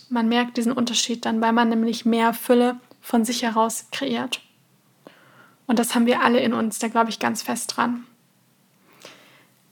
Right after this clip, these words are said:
Also wie gesagt, mal schauen, ob die Ernährung ausgewogen,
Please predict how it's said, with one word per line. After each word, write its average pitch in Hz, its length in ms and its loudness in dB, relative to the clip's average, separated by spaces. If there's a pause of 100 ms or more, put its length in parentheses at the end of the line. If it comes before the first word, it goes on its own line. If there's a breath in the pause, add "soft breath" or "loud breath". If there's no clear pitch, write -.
(220)
Also 226 260 2
wie 233 80 0
gesagt, 220 460 2
mal 233 200 2
schauen, 247 520 4 (280)
ob 240 120 -8
die 240 100 -2
Ernährung 226 320 2
ausgewogen, 254 920 2